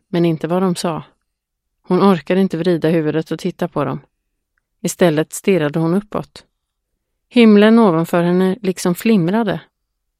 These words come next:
Hon böjde huvudet bakåt och kisade med ögonen. Det var ingen himmel. Det var ett tak. Kapitel två. Tristan kryssade fram genom den överfulla korridoren med rullstolen framför sig.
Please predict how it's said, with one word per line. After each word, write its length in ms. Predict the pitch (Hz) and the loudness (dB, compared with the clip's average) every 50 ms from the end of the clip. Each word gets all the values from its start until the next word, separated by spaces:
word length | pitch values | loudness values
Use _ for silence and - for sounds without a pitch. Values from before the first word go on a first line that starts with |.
| _ _ _ _ | _ _ _ _
Hon 200 | _ - 170 170 | _ -2 0 2
böjde 320 | 170 190 185 170 156 170 180 | 4 4 4 4 2 2 2
huvudet 400 | 196 202 185 170 165 185 - - | 2 2 2 0 -2 -4 -4 -2
bakåt 480 | - 151 156 - - - 175 - - | -4 -4 -4 -4 -6 -8 -8 -8 -10
och 220 | - - - 220 208 | -12 -6 -6 -4 -2
kisade 420 | - 247 214 175 - - 147 156 | -2 -2 -4 -2 -4 -6 -4 -4
med 180 | 175 180 180 165 | -2 -2 -2 -2
ögonen. 380 | 147 151 143 147 156 151 - _ _ _ _ _ _ _ _ _ _ _ | -4 -4 -6 -6 -6 -10 -12 _ _ _ _ _ _ _ _ _ _ _
Det 120 | _ - 190 | _ -2 0
var 200 | 165 143 156 196 | 0 2 2 2
ingen 260 | 240 240 185 156 156 | 2 2 2 0 -2
himmel. 420 | 147 175 165 156 147 156 160 - - _ _ _ _ _ _ _ _ _ _ _ _ _ | -2 -4 -4 -4 -4 -6 -8 -10 -14 _ _ _ _ _ _ _ _ _ _ _ _ _
Det 100 | - 170 | -4 -2
var 140 | 151 151 | -2 -2
ett 120 | 185 - _ | -2 -4 _
tak. 480 | - - 190 - - - _ - - _ _ _ _ _ _ _ _ _ _ _ _ _ _ _ _ _ _ _ _ _ _ _ _ _ _ _ _ _ _ _ _ _ _ _ _ _ _ _ _ _ _ _ _ _ _ _ _ _ _ _ _ _ _ _ _ _ _ _ _ _ _ _ _ _ _ _ _ _ _ | -6 -6 -6 -6 -8 -14 _ -20 -20 _ _ _ _ _ _ _ _ _ _ _ _ _ _ _ _ _ _ _ _ _ _ _ _ _ _ _ _ _ _ _ _ _ _ _ _ _ _ _ _ _ _ _ _ _ _ _ _ _ _ _ _ _ _ _ _ _ _ _ _ _ _ _ _ _ _ _ _ _ _
Kapitel 580 | - - 233 - 262 262 - _ - 226 233 220 | -12 -12 -10 -8 -10 -10 -10 _ -6 -6 -6 -6
två. 460 | - - - - 208 208 - - - - _ _ _ _ _ _ _ _ _ _ _ _ _ _ _ _ _ _ _ _ _ _ _ _ | -8 -14 -8 -6 -6 -6 -6 -8 -16 -20 _ _ _ _ _ _ _ _ _ _ _ _ _ _ _ _ _ _ _ _ _ _ _ _
Tristan 560 | - - 311 311 - - - 294 285 285 285 | -4 -2 -2 -2 -2 -2 -2 -2 0 0 -2
kryssade 520 | 262 - - 285 262 - - 220 202 208 220 | -2 -4 -6 -6 -6 -4 -4 -4 -2 -2 -4
fram 420 | - - 202 185 185 185 190 190 | -4 -4 -2 -2 0 0 0 0
genom 280 | 190 190 185 185 190 185 | 0 0 -2 -2 -2 -2
den 160 | 196 190 - | -4 -4 -4
överfulla 640 | - 220 214 175 180 254 - - - 175 165 180 185 | -2 -2 -4 -4 -6 -8 -10 -8 -6 -6 -4 -6 -8
korridoren 760 | - - 214 196 202 180 180 160 160 160 156 160 160 165 175 - | -6 -4 -4 -2 -2 -2 -4 -4 -4 -4 -4 -4 -4 -6 -8 -6
med 180 | - 185 190 190 | -6 -4 -2 -2
rullstolen 540 | 208 196 165 - - - 143 143 151 165 | -2 -4 -4 -6 -10 -12 -12 -10 -10 -10
framför 380 | 160 - 180 165 156 139 - 147 | -10 -8 -10 -10 -10 -12 -12 -12
sig. 320 | - - - 180 151 - | -10 -10 -10 -12 -16 -18